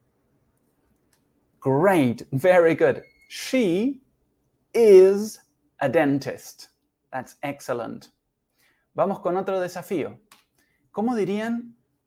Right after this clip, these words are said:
"Yo estoy en la escuela"? En English.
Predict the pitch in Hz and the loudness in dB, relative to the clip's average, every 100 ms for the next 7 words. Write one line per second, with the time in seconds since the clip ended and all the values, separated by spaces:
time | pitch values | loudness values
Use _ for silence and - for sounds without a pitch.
0 | _ - 208 233 214 _ 165 160 _ 226 | _ -8 -6 -4 -8 _ -14 -14 _ -4
1 | 202 220 254 277 _ _ 160 165 160 - | -2 -4 -6 -14 _ _ -6 -4 -4 -8
2 | _ 208 170 113 101 - _ _ _ _ | _ -2 0 -4 -10 -18 _ _ _ _
3 | _ _ _ _ _ _ - 131 143 135 | _ _ _ _ _ _ -16 -8 -6 -4
4 | 120 110 - - - | -6 -10 -18 -20 -20